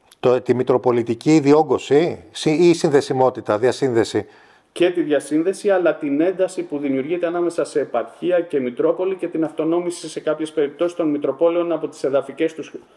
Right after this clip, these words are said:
Speaker 2: βάσεις που είναι τα εθνικά τους κράτη. Ήταν χαρακτηριστικό στο Brexit.
Speaker 1: Ναι, το Λονδίνο
Speaker 2: Το Λονδίνο εναντίον της Αγγλίας ήταν, του αγγλικού εθνικισμού, έτσι. Δηλαδή,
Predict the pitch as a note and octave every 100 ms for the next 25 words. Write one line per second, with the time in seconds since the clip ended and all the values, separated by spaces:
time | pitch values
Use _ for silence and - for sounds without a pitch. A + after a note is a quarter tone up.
0 | _ - B2+ E3 F3 E3+ F3 F3+ F3+ E3+
1 | D#3+ E3+ D#3+ - D#3 B2+ - - - _
2 | _ _ - D#3+ F3+ F#3 F3+ E3+ F3+ F3
3 | G#3 - B2 F2 - - _ _ _ _
4 | _ _ _ _ - C3 - B2 A#2+ A#2
5 | D3 D3+ D#3 D3+ D3+ D3+ F#3+ G3+ F#3+ F3+
6 | F#3 G3+ - E3+ E3+ F3 C3+ - - A2+
7 | A#2 A#2+ C#3+ C#3 C3+ D#3+ D3+ D3+ D3 D3+
8 | C#3 A2 G#2 B2 - - B2 C#3